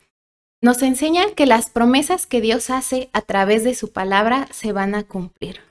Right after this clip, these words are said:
Dios no habla a la ligera, Dios no suelta palabras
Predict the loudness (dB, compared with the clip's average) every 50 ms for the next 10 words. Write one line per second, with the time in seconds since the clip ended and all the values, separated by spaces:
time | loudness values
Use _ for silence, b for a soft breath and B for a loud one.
0 | _ _ _ _ 2 4 4 4 4 2 2 4 6 6 6 6 6 4 4 4
1 | 4 2 2 -2 -4 -6 -8 -10 -4 2 2 4 4 4 0 -2 B B B B
2 | B B B 4 4 4 4 2 0 0 0 -2 -2 -2 0 0 0 -2 -2 -2
3 | -6 -2 2 4 4 4 4 4 2 2 0 -4 -8